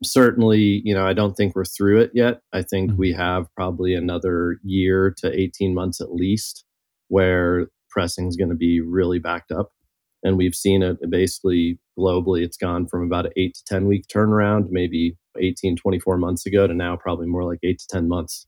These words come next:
Speaker 2: Mm.
Speaker 1: Um, so
Speaker 2: Wow.
Speaker 1: it's challenging.
Speaker 2: Yeah, yeah, absolutely. You know, you spoke earlier about the amazing community at Vinyl Me Please. Um, I'm curious to know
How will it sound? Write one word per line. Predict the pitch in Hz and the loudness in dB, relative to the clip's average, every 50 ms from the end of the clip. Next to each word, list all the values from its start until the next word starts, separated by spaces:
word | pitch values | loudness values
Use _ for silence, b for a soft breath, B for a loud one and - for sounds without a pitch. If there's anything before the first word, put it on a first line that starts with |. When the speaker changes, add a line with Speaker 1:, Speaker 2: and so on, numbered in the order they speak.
| _ _ _ _ _ _ _ _ _ - | _ _ _ _ _ _ _ _ _ -2
Speaker 2:
Mm. | 110 95 82 82 | -2 0 2 4
Speaker 1:
Um, | 95 95 92 87 87 85 85 85 85 | 4 4 6 4 4 4 2 2 0
so | - - 85 82 78 82 | 0 0 0 2 2 0
Speaker 2:
Wow. | 82 80 - _ _ _ _ _ _ _ _ _ _ _ _ _ _ _ _ - | -2 -4 -8 _ _ _ _ _ _ _ _ _ _ _ _ _ _ _ _ 0
Speaker 1:
it's | - 101 - | 0 0 0
challenging. | - - 92 87 90 90 85 85 87 85 85 _ _ _ _ _ _ _ _ - | 0 -2 0 2 2 2 2 2 0 -2 -4 _ _ _ _ _ _ _ _ -2
Speaker 2:
Yeah, | 113 110 120 127 120 113 | 0 2 2 2 2 2
yeah, | 107 104 101 | 0 -2 -4
absolutely. | - - - - - 95 98 117 135 131 - 101 92 - b b b b b b b | -8 -10 -10 -6 -4 -2 0 2 0 0 0 -2 -4 -6 b b b b b b b
You | - 160 160 | 0 2 4
know, | 160 151 | 6 6
you | 143 151 | 6 4
spoke | - - - 202 175 - | 4 4 4 4 6 8
earlier | 175 175 170 156 139 - | 8 8 8 8 6 6
about | - 120 107 127 123 | 4 4 4 4 4
the | - 123 117 | 4 4 4
amazing | 120 127 131 139 147 147 139 139 131 - 117 113 110 101 | 4 4 4 4 6 6 4 4 4 2 2 0 0 -2
community | - - - 131 139 135 131 131 120 - 113 95 87 80 - - | -4 -2 2 6 6 8 6 6 4 2 0 -2 -2 -4 -8 -10
at | 110 - | -8 -4
Vinyl | - 123 120 117 113 104 | 0 2 2 2 2 0
Me | 101 95 | 0 -2
Please. | - - 110 104 101 98 - - - _ | -4 -2 -2 -2 -2 -2 -4 -8 -12 _
Um, | - 110 110 107 107 113 b b b b b b b b - - | -2 0 0 2 0 0 b b b b b b b b -2 0
I'm | 156 151 - - | 0 0 -2 -4
curious | - - - 247 254 233 185 - | -6 0 2 2 4 4 2 2
to | - 165 | 2 4
know | 151 151 135 113 101 - | 6 6 6 4 2 0